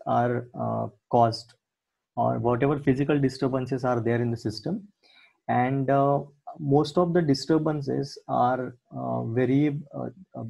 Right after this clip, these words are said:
are bounded type of disturbances, by which once there is a disturbance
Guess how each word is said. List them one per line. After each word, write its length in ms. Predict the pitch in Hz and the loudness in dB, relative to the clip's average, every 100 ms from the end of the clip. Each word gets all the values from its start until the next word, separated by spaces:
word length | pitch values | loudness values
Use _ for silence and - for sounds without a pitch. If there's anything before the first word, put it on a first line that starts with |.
| 117 - | -10 -6
are 100 | 127 | 0
bounded 560 | 123 120 139 165 160 | 2 4 4 2 2
type 220 | - 127 - | 0 0 0
of 240 | 135 120 | -2 0
disturbances, 840 | 120 120 143 139 120 - 180 - - | -2 0 0 0 -2 -4 -8 -10 -4
by 160 | 117 123 | 0 0
which 220 | 165 165 - _ _ _ | 0 -4 -16 _ _ _
once 220 | 123 151 139 | 0 0 2
there 160 | 151 | 2
is 80 | 156 | 4
a 60 | 160 | 2
disturbance 880 | 123 120 170 160 120 135 - - | 0 2 2 2 0 -4 -10 -20